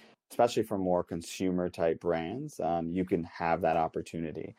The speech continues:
You know, if your goal is sales, um, you know, influencers, they, they do it. They need to make a living as well. And they're open to having those conversations about how they can,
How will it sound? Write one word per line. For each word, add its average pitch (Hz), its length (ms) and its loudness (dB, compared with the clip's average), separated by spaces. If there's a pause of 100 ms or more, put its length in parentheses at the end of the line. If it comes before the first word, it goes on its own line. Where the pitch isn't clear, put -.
(200)
You 120 80 4
know, 107 40 6
if - 140 2
your 135 100 8
goal 131 300 8
is 92 80 0
sales, 78 680 6
um, 87 480 0
you 180 80 0
know, 117 60 0
influencers, 139 680 0
they, 127 340 4
they 110 180 6
do 143 180 8
it. 76 140 6
They 92 100 6
need 101 160 2
to 107 60 -4
make 95 180 2
a 95 60 4
living 92 300 4
as 87 120 0
well. 90 300 4
And 92 100 -2
they're 90 180 6
open 90 420 4
to 87 300 0 (200)
having 92 260 2
those 90 160 2
conversations 87 680 2
about 82 260 0
how 87 240 2
they 82 160 2
can, 82 400 -2